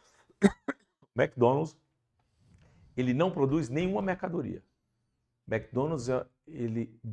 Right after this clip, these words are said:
ele opera, ele é uma indústria de gente que faz hambúrgueres. A gente recebe. Então, ela, ele não tem, é sociedade de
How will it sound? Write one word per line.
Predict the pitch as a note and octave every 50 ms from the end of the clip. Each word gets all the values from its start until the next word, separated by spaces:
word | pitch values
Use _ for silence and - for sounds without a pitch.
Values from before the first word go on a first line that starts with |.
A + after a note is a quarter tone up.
| G2+ G#2+ - -
ele | A#2+ A2+ A#2 A#2 A#2+ A#2+ A#2+ A#2 - -
opera, | - A#2+ A#2 - - - C#3+ C#3+ E3 F3+ F3 F3+ - -
ele | B2+ B2+ B2+ B2+ B2 - -
é | B2+ B2 B2+
uma | B2+ B2+ A#2+ - - - _ -
indústria | D3+ B2 G#2+ G2+ C3 F#3+ G3+ G3 - G3 E3
de | C#3+ C#3 D3 C3+ C3+ B2+ C#3 - - - _ _ -
gente | A2 G2+ F2+ B2 F#3 A#3+ B3 - -
que | - D3+
faz | - - F3+ F3+ E3
hambúrgueres. | F3+ D#3+ B2+ A#2 A#2 G#2+ G2+ F#2+ F#2+ E2+ D2+ C#2 - - - - - _ _ _ _ _ _ _ _ _ _ _ _ _ _ _ _ _
A | A2+ A2+
gente | G2+ A2+ B2+ B2+ -
recebe. | C#3 A2 - A#2+ G#2+ F#2+ F2+ - - - - - - _ -
Então, | A#2+ G#2 - D3+ E3 F3+ E3+ - - - _ _ _ _ _ _ -
ela, | C#3+ D3+ D#3+ D#3 -
ele | D#3+ D#3+ D#3+ F3 E3+
não | E3+ F#3+ G#3 G#3 G3
tem, | - G3 E3 D3+
é | D3 B2+
sociedade | - - C#3 A2+ - - C#3+ B2+ A#2 G#2+ A#2+ A#2+ A#2+ A#2+ A2+ A2 A2
de | G#2+ A2 A2 G2+ F2+ -